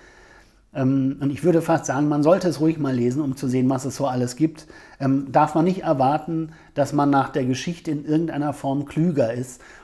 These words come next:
oder sich aus der Geschichte irgendwas mitnehmen kann.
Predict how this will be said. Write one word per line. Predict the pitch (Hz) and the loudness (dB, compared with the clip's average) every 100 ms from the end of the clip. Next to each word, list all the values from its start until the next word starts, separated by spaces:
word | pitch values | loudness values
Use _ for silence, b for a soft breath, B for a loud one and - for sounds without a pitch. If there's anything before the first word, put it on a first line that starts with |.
| - | -4
oder | 143 139 | -2 0
sich | 151 139 | -2 0
aus | 143 | 0
der | 156 135 | 0 -4
Geschichte | 135 165 151 151 | -4 -4 -6 -6
irgendwas | 143 139 139 143 | -2 -2 -2 -2
mitnehmen | 143 - 113 98 107 | -2 -4 -10 -10 -12
kann. | - 104 98 | -12 -12 -16